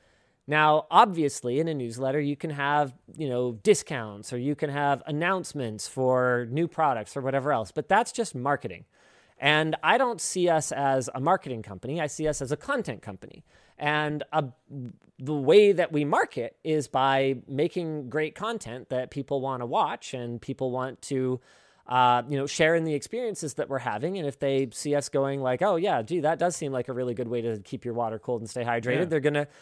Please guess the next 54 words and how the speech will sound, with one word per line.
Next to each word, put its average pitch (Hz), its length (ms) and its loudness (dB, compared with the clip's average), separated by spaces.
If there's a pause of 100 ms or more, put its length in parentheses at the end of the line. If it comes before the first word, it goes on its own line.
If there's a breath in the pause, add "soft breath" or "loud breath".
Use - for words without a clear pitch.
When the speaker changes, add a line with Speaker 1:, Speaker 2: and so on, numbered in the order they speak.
(120 soft breath)
Speaker 1:
they're 147 120 0
gonna 151 120 2
buy 147 160 8
the 147 80 0
water 120 240 4
bottle. 135 280 2
They're 175 100 0
gonna 139 160 0
trust - 460 -2
us 147 240 -6 (100)
to 127 220 -2
do 123 180 -2
a 135 60 4
great 127 260 -6
job 123 320 -4
of 113 140 -4
all 117 80 -2
the 123 100 -4
things 143 240 -8
we 180 80 -4
do. 120 180 -4
Like, 185 200 0
the 208 60 0
way 214 200 2
that 214 160 0
we, 180 240 0 (280 loud breath)
the 196 80 2
way 269 120 8
that 269 100 0
we 208 120 2
market 170 580 2
is 151 180 -2
by 147 140 2
just 160 400 2 (1040)
making 160 520 0 (360)
quality, 180 500 6
whatever 165 420 4
it 147 80 0
is 127 240 2
that 113 180 -6
we 120 120 -2
do, 95 200 -12 (200)
right? 143 240 4 (380 loud breath)
And 196 240 4
so 220 260 6
I 202 160 4
was 226 120 2
like, 247 160 2
Yeah, 349 160 2
look, 330 300 2
I 202 100 4
just, 302 260 -4
I 196 100 -2
don't, 277 300 2